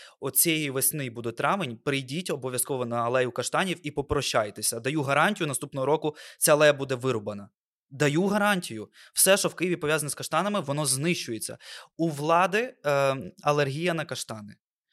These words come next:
Тому що це про, це символ. Символи, вони об'єднують людей в загрозливі моменти. Що сьогодні загрожує киянам? Незаконна забудова і, е, вирубка зелені в Києві, що лиш-, її з кожним роком все менше і менше.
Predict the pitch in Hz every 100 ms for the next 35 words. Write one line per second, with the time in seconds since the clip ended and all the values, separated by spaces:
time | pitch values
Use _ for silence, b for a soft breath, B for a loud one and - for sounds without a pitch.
0 | B B - - 170 175 175 - 185 208
1 | 180 180 156 - 170 165 - 208 190 127
2 | 110 101 _ _ - - 190 196 170 135
3 | 139 165 147 127 135 185 160 131 110 104
4 | 120 123 131 165 233 143 143 131 147 160
5 | 156 147 151 170 147 - - - 190 180
6 | 165 165 156 151 143 147 147 143 151 202
7 | B B B B 147 160 165 165 151 143
8 | 143 131 117 110 117 196 B B - 156
9 | 175 190 - 143 139 135 135 131 - 170
10 | 110 127 143 160 170 175 170 165 - 139
11 | 139 185 131 117 - 123 113 107 110 -
12 | 135 139 139 - - 139 139 - 147 143
13 | 147 143 139 135 151 147 127 120